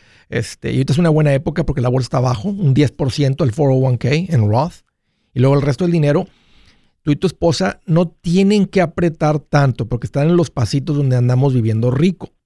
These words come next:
Pero tú y tu esposa pueden decir, "Hey, t-, estamos bien, tenemos nuestro presupuesto, traemos para salir a comer, para ir de vacaciones". Sabes que todo el dinerito extra que nos podamos hacer de, de dinerito, <clears throat> aviénteselo a la casa.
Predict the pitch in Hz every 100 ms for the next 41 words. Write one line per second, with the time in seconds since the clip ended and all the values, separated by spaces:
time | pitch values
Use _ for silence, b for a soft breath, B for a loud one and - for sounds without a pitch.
0 | _ 120 117 139 151 - 131 - 127 127
1 | 156 151 _ _ _ - - 135 139 123
2 | 151 180 170 139 139 135 - 131 117 117
3 | 151 165 - - 135 139 - 117 123 -
4 | 107 147 170 156 131 127 117 113 110 165
5 | 180 175 b b b b 156 165 170 165
6 | 208 220 180 170 185 135 165 147 127 -
7 | 135 147 139 160 143 139 156 170 151 127
8 | 135 160 - 147 156 - _ _ _ _
9 | - - - - - 156 143 151 151 156
10 | 143 127 - 160 -